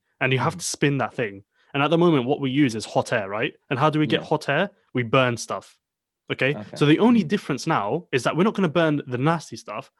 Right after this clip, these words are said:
Speaker 1: We're gonna be burning the clean stuff. The technology itself pretty much remains the same, in my opinion. This is, like, you know, um, in my education. So when it comes to, like, you know, "Oh, people will be losing jobs in power plants." Well, not really. Just a technology change. Actually,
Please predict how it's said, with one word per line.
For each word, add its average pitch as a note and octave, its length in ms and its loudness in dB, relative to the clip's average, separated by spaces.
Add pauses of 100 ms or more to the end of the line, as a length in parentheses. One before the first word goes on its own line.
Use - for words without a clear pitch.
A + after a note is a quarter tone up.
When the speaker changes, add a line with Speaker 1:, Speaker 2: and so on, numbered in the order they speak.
(140)
Speaker 1:
We're F#3 80 0
gonna F#3 140 0
be D#3+ 80 -2
burning D3 340 2
the D#3+ 80 -2
clean G3+ 260 -2
stuff. - 360 -10 (240)
The D#3+ 100 -2
technology G3 580 0
itself C#3 500 -4 (160)
pretty G3+ 280 -2
much F#3+ 280 -4
remains D3 280 -2
the B2+ 80 -8
same, G#2+ 320 -8 (400)
in C#3+ 80 0
my D3+ 200 2
opinion. C3 360 -4
This D3 180 -4
is, C3 180 -8
like, B2 140 -8
you - 60 -14
know, B2 160 -10
um, B2 200 -10
in C3+ 80 -6
my B2+ 160 0
education. A#2+ 540 -8 (300)
So C#3+ 280 -4 (280)
when G#3 120 2
it A3 60 -2
comes G#3 260 -4
to, F3+ 80 -4
like, C#3+ 160 0
you D3 80 -2
know, B2+ 120 0
"Oh, C3 100 2
people E3 260 -4
will C3 60 -6
be C#3 80 0
losing C#3 320 0
jobs C3 240 -4
in A#2+ 100 -4
power B2+ 220 -4
plants." A2+ 340 -10
Well, G#3+ 140 -4
not A#3 180 -4
really. E3 520 -4 (280)
Just A3+ 180 -2
a G#3 40 -10
technology G3 480 -6
change. F3 400 -4
Actually, E3 500 -8